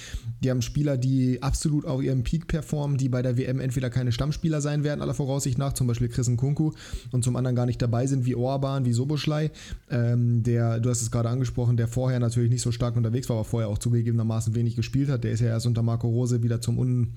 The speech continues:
ja, unumstrittenen Stammspieler geworden. Und Dani Olmo ist jetzt aus seiner Verletzung raus, der wird bei Spanien höchstwahrscheinlich auch nicht Stamm spielen. Das heißt, der wird auch,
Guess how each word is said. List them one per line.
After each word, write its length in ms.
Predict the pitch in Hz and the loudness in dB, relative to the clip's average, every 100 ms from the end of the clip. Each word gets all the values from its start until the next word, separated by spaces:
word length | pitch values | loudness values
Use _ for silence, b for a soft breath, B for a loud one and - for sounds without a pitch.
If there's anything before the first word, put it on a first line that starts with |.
| B | B
ja, 140 | - 107 117 123 | -4 -2 0 0
unumstrittenen 380 | 117 123 120 | 0 0 2
Stammspieler 440 | 117 127 123 139 123 | 0 0 -2 0 0
geworden. 360 | 123 123 127 120 B B B | 0 0 -2 -4 B B B
Und 140 | 127 | 2
Dani 180 | 123 127 | 2 2
Olmo 280 | 127 143 143 | 2 2 2
ist 80 | 131 | 0
jetzt 120 | 123 | 0
aus 80 | 123 | 0
seiner 220 | 123 117 | 0 0
Verletzung 420 | 120 131 - 139 | 0 0 0 0
raus, 200 | 123 127 | 0 0
der 100 | 123 | 0
wird 120 | 117 | 0
bei 100 | 113 | 0
Spanien 340 | 117 117 123 120 | 0 0 2 2
höchstwahrscheinlich 500 | 127 120 120 120 113 | 2 0 2 2 2
auch 80 | |
nicht 120 | 139 120 | 0 0
Stamm 200 | 131 127 | -2 -2
spielen. 280 | - 131 | -2 0
Das 120 | 123 117 | 0 0
heißt, 180 | 110 | 0
der 140 | 117 117 | 0 0
wird 100 | 113 | 0
auch, 280 | 117 117 | -2 -2